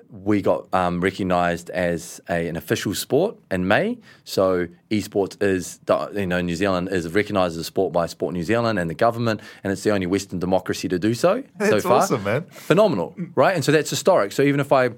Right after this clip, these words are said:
Speaker 1: you know, float off, and I'm like, I'm really thankful to that, and I, that's something that will help with funding. It'll help at schools. It'll help with community groups. It'll help this kind of sector grow. That's historic, and I, and I'm very proud of that kind of journey. So that is some sort of success, but the job's not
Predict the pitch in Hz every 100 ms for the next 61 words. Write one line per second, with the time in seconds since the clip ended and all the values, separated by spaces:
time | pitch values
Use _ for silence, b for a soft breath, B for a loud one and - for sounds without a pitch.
0 | B B B B B B _ 110 117 -
1 | 131 127 120 110 107 110 113 110 - 107
2 | 101 120 113 107 - 113 110 - 98 92
3 | - 95 123 185 - 107 101 104 113 -
4 | 127 104 101 90 98 90 B B - 101
5 | 92 - 117 110 107 104 95 87 101 -
6 | - - 120 117 110 101 92 98 92 92
7 | - 113 110 101 104 98 90 101 92 101
8 | 95 - 92 82 - - 110 123 120 113
9 | 104 B B B - 101 110 120 - 120
10 | - 104 95 92 95 92 90 101 92 87
11 | 92 85 - 95 90 82 - - 90 104
12 | 120 - 95 87 92 82 104 120 117 113
13 | - 127 120 117 90 - 80 95 87 -
14 | 90 95 104 98 - 87